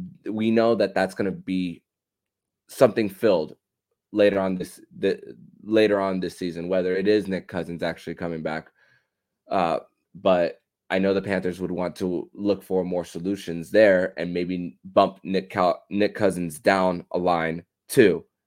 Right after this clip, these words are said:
as far as that. And Corey Perry's, Corey Perry is looking to redeem himself as well. And <laughs> i-, if people didn't like the Panthers then, <laughs> a lot of, a lot of people around the N H L don't.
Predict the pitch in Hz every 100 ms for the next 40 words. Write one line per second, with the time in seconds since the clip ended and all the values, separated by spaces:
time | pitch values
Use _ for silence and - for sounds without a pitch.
0 | _ - 92 - 87 80 78 80 71 _
1 | _ _ _ _ _ _ 95 95 92 90
2 | 90 _ _ _ _ _ _ 113 104 101
3 | 104 104 98 - - 107 101 104 101 101
4 | 92 98 95 95 95 101 95 95 107 104
5 | 85 - 80 78 82 92 95 85 - _
6 | _ _ _ - - - - - 90 87
7 | 85 - 101 - - _ _ _ _ _
8 | _ _ 95 98 90 95 - 107 107 104
9 | 101 95 98 101 95 95 90 - - _
10 | _ _ _ _ 85 107 110 92 95 _
11 | 110 123 92 92 95 95 - 98 95 98
12 | 95 98 90 92 90 87 82 85 90 82
13 | 110 104